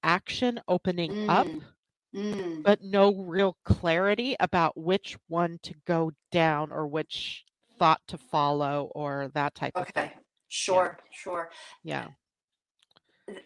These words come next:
Speaker 2: that makes sense. I'm just
Speaker 1: Yeah.
Speaker 2: also, also looking at the next day, Pluto, um, Pluto, uh,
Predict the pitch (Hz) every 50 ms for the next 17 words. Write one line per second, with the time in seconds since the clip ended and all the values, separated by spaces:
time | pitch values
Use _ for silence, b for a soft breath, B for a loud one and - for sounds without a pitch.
0 | _ _ 175 208 - - 190 185 - - - - 185 160 151 151 - - - -
1 | - - 185 - - 190 208 185 156 135 120 208 208 214 - - - - - 220
2 | 240 277 262 - 247 226 214 208 214 220 202 190 - - 202 202 196 196 - -
3 | - 226 202 202 196 _ _ 262 254 233 208 190 180 175 180 175 _ _ _ _
4 | _ _ _ _ _ - 180 170 160 156 151 147 143 147 151 _ _ _ _ _
5 | _ _ _ _ _ _ _ _ _ _ _ _ _ _ _ _ _ _ _ _
6 | _ _ _ 269 277 269 226 202 185 175 170 165 - - - - 180 170 170 165
7 | 156 151 151